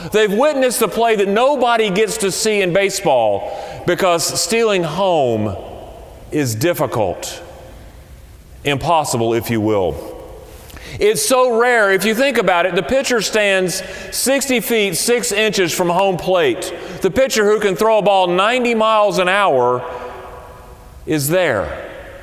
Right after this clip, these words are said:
But ninety feet from home plate is the runner. And I don't care how fast they run, they don't run ninety miles an hour.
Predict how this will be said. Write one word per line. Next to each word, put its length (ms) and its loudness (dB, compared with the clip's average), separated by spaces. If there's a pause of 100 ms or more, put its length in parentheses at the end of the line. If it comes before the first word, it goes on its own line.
(200)
But 160 2
ninety 560 2
feet 320 0
from 140 0
home 260 2
plate 360 2
is 260 0
the 100 2
runner. 460 2 (2250)
And 120 -2
I 20 2
don't 160 0
care 180 2
how 300 0
fast 340 0
they 140 2
run, 580 2
they 140 2
don't 240 2
run 1000 -2
ninety 380 2
miles 380 2
an 100 0
hour. 400 2